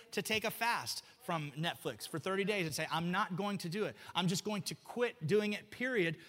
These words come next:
so that I'm sure that something doesn't have a hold in my life." I'll tell you the hardest thing that I did last year, uh, is I, for, for two months, I quit drinking Diet Mountain Dew, which Revelation twenty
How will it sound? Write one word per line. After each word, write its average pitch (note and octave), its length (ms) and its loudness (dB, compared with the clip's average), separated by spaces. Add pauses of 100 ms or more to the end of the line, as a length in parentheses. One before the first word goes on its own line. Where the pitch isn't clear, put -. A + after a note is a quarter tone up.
(140)
so A3 260 4
that G#3 140 4
I'm G3 160 4
sure A3+ 480 6
that F#3 180 2
something G#3 480 4
doesn't F#3 280 0
have E3+ 200 2
a E3 60 4
hold E3 320 0
in C#3 100 -2
my C3+ 140 2
life." B2+ 420 2 (600)
I'll F3+ 100 8
tell G#3 160 6
you F#3 60 6
the E3 120 8
hardest E3+ 440 6
thing F#3+ 140 2
that F3 80 4
I G3 100 6
did F3 160 4
last F3 340 4
year, C#3+ 180 0 (400)
uh, D#3+ 220 6
is E3 300 4
I, E3+ 160 6 (240)
for, D#3+ 220 -2
for F3+ 100 -2
two A3 240 0
months, G#3+ 260 2
I D#3 80 0
quit F#3 260 -2
drinking E3+ 380 -4
Diet E3 300 4
Mountain D3+ 320 -2
Dew, D#3 260 0
which C3+ 380 0 (180)
Revelation E3+ 540 2
twenty E3+ 400 -4